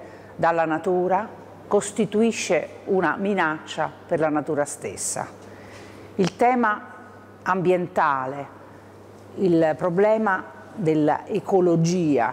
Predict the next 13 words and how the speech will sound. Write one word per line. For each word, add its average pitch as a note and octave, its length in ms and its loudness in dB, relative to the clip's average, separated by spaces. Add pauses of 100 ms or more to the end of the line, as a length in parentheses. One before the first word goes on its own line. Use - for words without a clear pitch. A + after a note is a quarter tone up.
(100)
dell'equilibrio E3 1000 2
del C3+ 160 2
nostro D3+ 320 -2
pianeta G#3+ 640 0 (680)
è F#3+ 380 4
diventata F3 1040 0 (960)
una G3 280 4
delle D#3 240 2
questioni F#3 680 0 (200)
centrali E3 840 0 (280)
della E3+ 260 2
nostra D#3 480 0
epoca, B2 520 -2